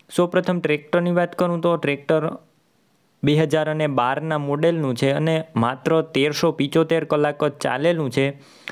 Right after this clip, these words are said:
આખું તમને શોરૂમ કન્ડિશનમાં ટ્રેક્ટર જોવા મળશે. કંપની ફિટિંગ,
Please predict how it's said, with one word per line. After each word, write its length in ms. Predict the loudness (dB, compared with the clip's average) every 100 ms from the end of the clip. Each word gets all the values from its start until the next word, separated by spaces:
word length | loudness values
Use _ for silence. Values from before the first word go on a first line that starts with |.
| -18 -20 _
આખું 380 | -4 -4 0 0
તમને 300 | 0 0 0 0
શોરૂમ 260 | 2 2 0 -2
કન્ડિશનમાં 600 | -2 -2 -2 0 0 -2
ટ્રેક્ટર 380 | -4 -4 -2
જોવા 320 | 2 2 2 0
મળશે. 300 | -2 -2 -2 -4 -18 _ _ _ -4
કંપની 440 | -4 -2 0 0 2
ફિટિંગ, 340 | 0 0 -2